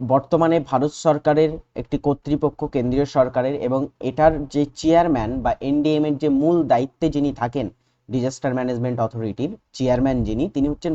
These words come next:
প্রধানমন্ত্রী। বর্তমান চেয়ারম্যান হচ্ছে কে? প্রধানমন্ত্রী বর্তমানে এর চেয়ারম্যান পদে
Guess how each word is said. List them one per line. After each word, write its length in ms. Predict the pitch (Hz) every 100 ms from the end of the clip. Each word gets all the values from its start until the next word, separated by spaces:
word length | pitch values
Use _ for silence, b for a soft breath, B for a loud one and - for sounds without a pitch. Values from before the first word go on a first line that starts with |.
| 143
প্রধানমন্ত্রী। 680 | 131 135 143 120 101 - 90 - - _ _ _ _ _ _ _ _ _ _ _ _ _ _ _ _ _ _ _ _ _ _ _ _ _ _ _ _ _ _ _ _ _ _ _ _ _ _ _ _ _ _ _ - 120
বর্তমান 340 | 123 147 156
চেয়ারম্যান 380 | 147 143 139 147 156
হচ্ছে 200 | 147 160
কে? 140 | 196 285 - _ _ _ _ _ _ _ _ _ _ _
প্রধানমন্ত্রী 2500 | 135 135 143 156 202 233 _ _ _ _ _ _ _ _ _ _ _ _ _ _ 117 123 143 147 143 143 90 _ _
বর্তমানে 480 | 110 120 - 123 135 160
এর 80 | 160 202 -
চেয়ারম্যান 380 | 127 110 110 120
পদে 180 | 120 123